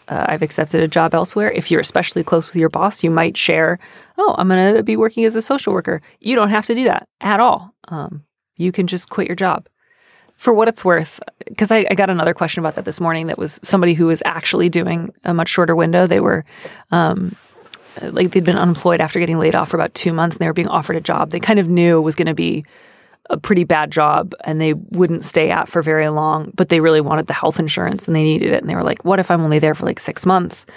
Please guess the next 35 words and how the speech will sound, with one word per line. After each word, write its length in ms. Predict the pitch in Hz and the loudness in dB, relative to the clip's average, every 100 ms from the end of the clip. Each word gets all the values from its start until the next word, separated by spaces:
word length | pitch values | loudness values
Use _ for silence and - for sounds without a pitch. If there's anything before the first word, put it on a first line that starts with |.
| - - - _ | -20 -20 -20 _
Um, 520 | 160 147 156 165 190 - _ _ _ _ | 0 0 0 -6 -10 -18 _ _ _ _
and 180 | - 160 | -4 0
my 160 | 160 185 | 2 0
thought 280 | 170 - 185 | 0 -4 -6
was 240 | 151 - | -12 -10
just, 320 | - 147 - _ _ - | -10 -12 -14 _ _ -12
like, 280 | 147 - - _ _ | -12 -12 -20 _ _
"Y-, 60 | 196 | -18
you 380 | - - - 185 | -12 -12 -2 2
need 160 | 202 170 | 4 2
health 260 | 185 208 | 0 -2
insurance. 600 | 196 185 151 - 160 - - | -2 -6 -6 -8 -10 -16 -6
I 100 | 170 | -2
don't 120 | 180 | 0
really 220 | 175 165 | 0 -2
care 200 | - 220 | 0 2
about 200 | 247 - | 2 0
this 160 | - - | -2 -8
company. 280 | 170 - 160 | -8 -6 -8
I 20 | |
care 160 | 165 - | -6 -4
about 160 | - | -2
you 100 | 170 | 0
getting 220 | 175 175 165 | 0 0 0
health 220 | 190 190 | 0 0
insurance. 400 | 175 165 165 - - - 208 | 0 -2 -4 -10 -20 -4 -2
Also, 240 | 247 202 | 2 2
once 220 | 185 208 | 4 2
I 120 | - 202 | 0 0
quit 180 | 226 | 0
a 60 | 196 | 2
job 240 | 202 196 | 2 2
three 220 | - 208 202 | 0 -2 0
weeks 280 | 202 - | -2 -2
in." 240 | 240 - | -2 -4